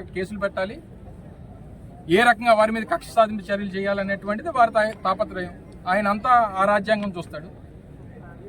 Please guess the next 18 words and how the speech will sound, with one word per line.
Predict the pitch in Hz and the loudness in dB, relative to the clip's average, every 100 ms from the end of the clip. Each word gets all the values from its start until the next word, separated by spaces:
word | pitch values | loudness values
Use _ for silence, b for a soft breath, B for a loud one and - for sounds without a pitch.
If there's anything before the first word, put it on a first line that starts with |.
| - - - 208 | -18 -18 -2 6
ఎవరికి | 233 247 226 | 6 6 -2
ఏది | 240 240 | -2 2
కట్టబెట్టాలో | 220 220 220 220 208 | 2 2 2 2 0
తొంభై | 196 196 190 | -4 -4 -4
తొమ్మిది | 190 180 | -4 -4
పైసలు | 185 185 156 | -4 -4 -2
భూమి | 208 | -2
ఇచ్చేస్తారు. | 226 254 247 247 - - - - - - - - - - - - - - - - - - - - - - - - - - - - 349 330 302 302 294 - 190 | -2 -4 -4 -6 -8 -18 -20 -20 -20 -20 -20 -20 -20 -20 -20 -20 -18 -16 -16 -16 -18 -18 -18 -18 -18 -18 -18 -18 -18 -16 -16 -16 -14 -12 -12 -14 -14 -6 4
ఈరోజు | 226 233 233 202 175 - 185 | 4 6 0 0 -6 -6 2
ఈ | 190 175 | 2 2
మెడికల్ | 185 208 247 240 | 0 2 4 4
కాలేజీలు, | 233 233 226 240 220 | 4 0 0 -2 0
మెడికల్ | 208 226 226 | -2 2 4
హా-, | 208 202 190 | 4 0 0
ఈ | 196 180 165 | -4 -6 -6
సూపర్ | 208 214 | -4 -2
స్పెషాలిటీ | 226 233 226 220 | 0 2 4 4
హాస్పిటల్ | 220 226 226 | 2 2 -6